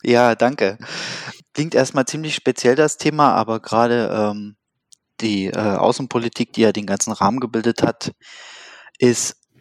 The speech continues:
eine extrem spannende gewesen, finde ich, weil Daniel das jetzt <laughs> so langweilig fand anscheinend. Also mich hat das Thema s-, damals, äh, sehr fasziniert, weil ich halt auch mit sehr wenig bis, äh, null Vorwissen da reingegangen bin.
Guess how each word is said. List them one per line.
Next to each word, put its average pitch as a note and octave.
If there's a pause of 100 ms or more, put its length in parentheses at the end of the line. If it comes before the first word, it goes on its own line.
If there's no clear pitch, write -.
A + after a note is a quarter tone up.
eine B2
extrem C#3
spannende B2
gewesen, G2
finde G#2
ich, G#2
weil G2+
Daniel A2
das A2
jetzt -
<laughs> -
so C#3+
langweilig D#3
fand D#3+
anscheinend. C#3+
Also C3 (420)
mich C#3+
hat E3
das C#3
Thema D3
s-, -
damals, B2
äh, A#2+
sehr B2+
fasziniert, B2
weil G#2+
ich -
halt A2
auch A#2 (100)
mit A#2 (540)
sehr A#2+
wenig C3+
bis, -
äh, G#2+ (140)
null C#3
Vorwissen C3+
da A2+
reingegangen C3+
bin. C#3